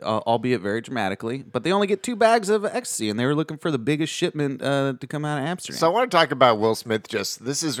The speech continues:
Speaker 2: the intro into Will Smith just murdering people.
Speaker 1: Yeah.
Speaker 2: Like,
Speaker 1: this just gives you a taste.
Speaker 2: A lot.
Speaker 1: This beginning sequence.
Speaker 2: Yeah. It really sets, I didn't realize, I didn't remember how violent this movie is, but it's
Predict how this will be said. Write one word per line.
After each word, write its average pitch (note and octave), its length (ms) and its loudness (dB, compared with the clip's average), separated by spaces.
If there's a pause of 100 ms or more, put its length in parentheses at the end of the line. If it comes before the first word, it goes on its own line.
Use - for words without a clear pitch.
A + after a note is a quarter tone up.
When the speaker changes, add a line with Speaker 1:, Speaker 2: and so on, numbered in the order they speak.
(120)
Speaker 2:
the G#2 180 -2
intro A2+ 380 2
into G2+ 240 0
Will G2+ 160 0
Smith G#2+ 280 -6
just F#2 200 -4
murdering A2 640 0
people. F3+ 400 0
Speaker 1:
Yeah. A#2+ 260 2
Speaker 2:
Like, G2+ 320 -4 (180)
Speaker 1:
this - 100 -8
just G3 180 -2
gives C3 180 2
you A2 80 -2
a G2 40 -8
taste. - 440 -4
Speaker 2:
A A#2 80 6
lot. B2 300 2
Speaker 1:
This A#2+ 140 0
beginning G#2 340 -4
sequence. - 540 -10
Speaker 2:
Yeah. D3+ 240 0 (240)
It C3 220 4
really D#3+ 300 4
sets, - 340 2
I C3+ 140 4
didn't G3+ 220 -2
realize, C#3 560 2
I B2+ 80 -2
didn't F#3 160 -4
remember C3 400 2
how A2+ 240 2
violent F#2 560 -2
this G2 240 -6
movie A2 400 -2
is, E2+ 160 -6
but A2+ 160 -4
it's D#3+ 160 -6